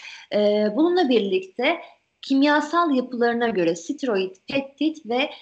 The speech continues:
amino asit yapısında, e, hormonlar bulunmaktadır.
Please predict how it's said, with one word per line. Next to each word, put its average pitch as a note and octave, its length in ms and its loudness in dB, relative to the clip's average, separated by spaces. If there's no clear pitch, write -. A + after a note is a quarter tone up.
amino C#4 320 2
asit C4 340 -4
yapısında, G#3 800 0
e, G3 140 0
hormonlar A#3 840 2
bulunmaktadır. F#3 960 -6